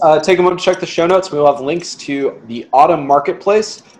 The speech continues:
which is a great resource if you're looking for university innovation, what that you wanna license and make a startup around. Uh, these are three great opportunities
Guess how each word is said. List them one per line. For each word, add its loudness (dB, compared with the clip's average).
which -8
is -8
a 0
great 2
resource -2
if -12
you're 0
looking -8
for -4
university -8
innovation, -4
what 0
that -8
you -10
wanna -2
license -6
and -12
make -10
a -12
startup -2
around. 0
Uh, 2
these -6
are 0
three -8
great 2
opportunities -4